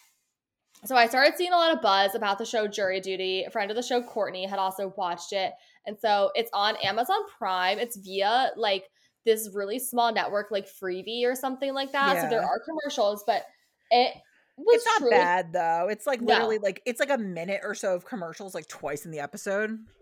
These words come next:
Speaker 1: Yeah. It's the most delightful show I've ever seen. And the premise is basically everyone is, has signed up to participate in a documentary about being on jury duty. Everyone's an actor except one person.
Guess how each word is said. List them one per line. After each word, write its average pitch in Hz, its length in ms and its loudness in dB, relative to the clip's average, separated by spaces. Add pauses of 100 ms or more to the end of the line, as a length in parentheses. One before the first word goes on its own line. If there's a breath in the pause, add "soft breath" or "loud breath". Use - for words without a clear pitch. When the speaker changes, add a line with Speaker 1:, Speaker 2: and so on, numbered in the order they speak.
(240)
Speaker 1:
Yeah. 214 260 -4 (460 loud breath)
It's 254 220 2
the 381 160 -4
most 320 260 2
delightful 262 480 0
show 254 120 -2
I've 226 160 2
ever 185 200 -2
seen. 208 380 -6 (320 loud breath)
And 240 120 2
the 247 60 2
premise 254 420 0
is 285 120 -8
basically 214 720 -2 (840)
everyone 247 560 4
is, 262 280 0 (220)
has 226 280 2
signed 214 340 4
up - 240 2
to 262 80 -2
participate 220 760 -6
in 214 120 -4
a 202 60 -2
documentary 202 720 -2
about 180 280 -2
being 190 320 -8
on 196 240 -4
jury 180 320 -4
duty. 139 560 -10 (480)
Everyone's 233 460 2
an 240 120 -2
actor 196 380 2
except 190 340 -2
one 180 240 -4
person. - 640 -12